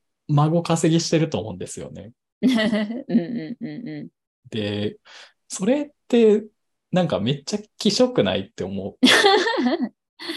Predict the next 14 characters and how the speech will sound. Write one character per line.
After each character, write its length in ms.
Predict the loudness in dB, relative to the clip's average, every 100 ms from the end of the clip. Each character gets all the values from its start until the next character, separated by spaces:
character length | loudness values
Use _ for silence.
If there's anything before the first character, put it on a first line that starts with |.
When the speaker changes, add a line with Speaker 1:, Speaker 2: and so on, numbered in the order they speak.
| -12 -18 _ -8
Speaker 2:
い 80 | -8
や、 40 |
気 100 | -8
色 220 | 0 0
い 100 | 0
で 100 | -4
し 140 | -12 -12
ょ。 80 | -6
<laughs> 580 | 0 2 2 0 -4 -4
Speaker 1:
そ 120 | 0
の、 220 | 2 2 -2 -8 _ _ _ _ _ -8
な 160 | -2 -2
ん 80 | -2
だ、 180 | -10